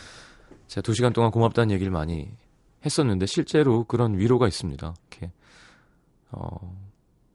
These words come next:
응석 부리는 것처럼, 음, 푸념을 막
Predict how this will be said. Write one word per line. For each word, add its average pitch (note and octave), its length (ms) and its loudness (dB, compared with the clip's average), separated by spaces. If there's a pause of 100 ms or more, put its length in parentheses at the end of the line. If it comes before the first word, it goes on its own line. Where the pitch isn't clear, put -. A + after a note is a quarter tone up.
(300)
응석 B2 360 2
부리는 F#2 340 0
것처럼, D#2 460 -8 (580)
음, F#2 60 -14 (1120)
푸념을 E3 380 4
막 - 320 -2